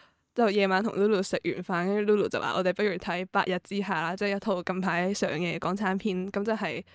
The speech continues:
即係都比較沉重嘅 topic，即係可能有講到記者啊，有講到院舍嘅虐待啊，跟住本身心情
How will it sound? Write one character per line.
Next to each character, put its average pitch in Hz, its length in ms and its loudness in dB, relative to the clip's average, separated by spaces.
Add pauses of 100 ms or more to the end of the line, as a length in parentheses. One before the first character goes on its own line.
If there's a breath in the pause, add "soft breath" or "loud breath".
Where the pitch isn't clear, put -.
(160 soft breath)
即 269 100 2
係 247 100 4
都 233 120 0
比 196 80 0
較 190 140 2
沉 - 180 -6 (140)
重 165 180 -6
嘅 180 120 -4
topic， 190 420 -2
即 220 80 0
係 214 100 4
可 208 140 2
能 - 40 -6
有 185 140 -2
講 190 200 0
到 196 100 0
記 160 300 0
者 - 120 -4 (160)
啊， - 180 -4
有 - 140 -2
講 175 220 -2
到 185 220 2 (260)
院 185 240 0
舍 208 120 2
嘅 185 680 0 (320 soft breath)
虐 185 240 0
待 190 100 2 (180)
啊， 160 300 -2 (300 soft breath)
跟 254 120 0
住 202 60 -4
本 202 80 -2
身 226 180 -6
心 220 160 -4
情 - 120 -4